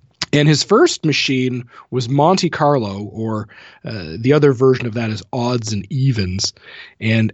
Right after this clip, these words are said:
Ad Posters, as mentioned before, did the playfield art, but Dave Christensen did the back glass. Monte Carlo is where you can really see that Dave Christensen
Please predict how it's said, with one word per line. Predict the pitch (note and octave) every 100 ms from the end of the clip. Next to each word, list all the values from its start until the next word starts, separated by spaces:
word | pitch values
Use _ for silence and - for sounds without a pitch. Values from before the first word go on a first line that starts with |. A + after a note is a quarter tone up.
| -
Ad | D#3 A3 D#4
Posters, | E3+ C3 B2+ B2+ A#2+
as | A2
mentioned | B2+ A#2+ A2+
before, | A2 - A#2
did | G#2+ A#2
the | A2+
playfield | - F#3+ F#3+ D3 B2+
art, | - A#2+ A2+ - _ _ _
but | B2 A#2+
Dave | D#3+ D#3
Christensen | - G3 C#3+ C3 C3+ A#2
did | B2 G#2
the | A2
back | B2 C3+ D3
glass. | - G2+ F#2 - - _ _ _ _
Monte | D#3 G3+ A#3 G3+
Carlo | - - G#3 D4+ A#3+ B2+ G#2+ G#2
is | - C3
where | C3 C#3+ F#3+ A3+
you | G3+ F3
can | - D3+
really | C#3+ D3+ D3
see | B2 - F#3+ E3+
that | C#3+ B2+ -
Dave | B2+ B2+ A#2+
Christensen | C#3+ - - A#2 - A#2+ B2